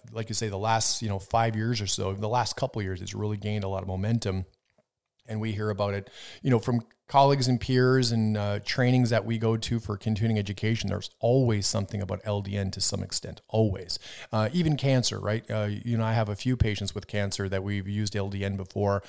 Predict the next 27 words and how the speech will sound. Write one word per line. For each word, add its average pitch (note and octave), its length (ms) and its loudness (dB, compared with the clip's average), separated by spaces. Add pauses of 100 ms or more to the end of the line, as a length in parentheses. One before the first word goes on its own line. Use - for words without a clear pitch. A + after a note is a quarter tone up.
(320)
Uh, G2 240 2
leukemia, B2 520 4
lymphoma, A2+ 800 4
you G#2+ 100 -2
know, G2+ 320 -2
um, G2 320 -4 (120)
blood A2+ 260 -2
cancers, G#2+ 520 2
solid G#2+ 380 2
tumors. G#2+ 540 0 (340)
Um, G2 200 -2
there's G#2 180 0
some G#2 260 2
good G2+ 220 0
research G2+ 460 0
for, F#2+ 420 -2
you G#2 80 -4
know, G2 260 -4
uh, G2+ 140 -6
quite G#2+ 220 -2
a - 20 -6
few A#2 160 0
different G2 300 -4
things. F#2+ 340 -4 (420)
Uh, G2 220 -4
so, G2 360 -2 (300)
um, G2+ 380 -2